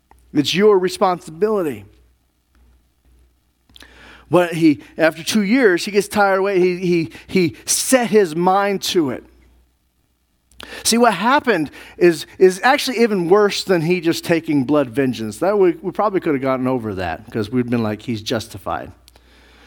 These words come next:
But what happens to Absalom is actually worse because he becomes obsessed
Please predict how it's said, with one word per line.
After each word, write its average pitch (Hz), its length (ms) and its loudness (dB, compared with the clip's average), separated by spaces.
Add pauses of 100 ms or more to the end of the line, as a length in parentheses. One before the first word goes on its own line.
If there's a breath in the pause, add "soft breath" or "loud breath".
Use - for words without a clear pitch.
(300 soft breath)
But 185 80 4
what 196 340 0
happens 214 520 -2
to - 140 -6
Absalom 160 460 0
is 135 140 -2
actually 151 340 -4
worse - 720 -8 (720 loud breath)
because 165 360 0
he 185 100 -4
becomes 151 460 -8
obsessed - 1200 -8